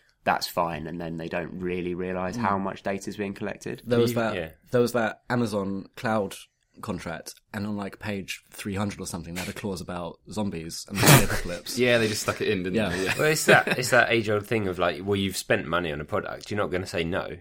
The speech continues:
Speaker 1: No.
Speaker 3: Like, to not u-, like, you're basically saying, uh, you can't use it if you say no. So
Speaker 1: No, yeah, like, people,
Speaker 3: you don't really have a
Speaker 1: people just
Speaker 3: choice.
Speaker 1: want the convenience.
Speaker 3: Yeah.
Speaker 1: People just want the product.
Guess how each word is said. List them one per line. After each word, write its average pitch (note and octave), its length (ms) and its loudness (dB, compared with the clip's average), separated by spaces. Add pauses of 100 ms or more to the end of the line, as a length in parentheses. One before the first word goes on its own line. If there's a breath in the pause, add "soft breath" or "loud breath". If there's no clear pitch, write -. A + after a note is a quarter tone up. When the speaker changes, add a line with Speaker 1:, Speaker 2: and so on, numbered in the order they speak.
(160)
Speaker 1:
No. A2 200 4
Speaker 3:
Like, D#2+ 260 -2
to G2+ 100 -4
not E2+ 240 -4
u-, F2 240 -8
like, D#2 220 -6 (260)
you're E2 120 -4
basically E2+ 300 -2
saying, E2 380 -4 (580)
uh, D2 180 -10
you D#2 140 -12
can't E2 240 -2
use E2 240 -2
it A#1 80 -10
if D#2 140 -6
you E2+ 60 -6
say D2 180 -10
no. - 160 -12 (160)
So - 160 -8
Speaker 1:
No, A2+ 240 -4
yeah, D#2+ 280 -6
like, F2+ 260 -4
people, G2+ 80 -4
Speaker 3:
you F#2 40 0
don't G#2+ 180 2
really E2+ 280 4
have D#2+ 100 0
a - 20 2
Speaker 1:
people A#2 200 2
just A2+ 180 2
Speaker 3:
choice. - 40 -2
Speaker 1:
want F#2+ 120 0
the F#2+ 60 -6
convenience. F2+ 720 -4
Speaker 3:
Yeah. - 60 -6
Speaker 1:
People F2+ 200 -4
just F2 180 -8
want E2+ 140 -8
the E2 60 -10
product. - 500 -14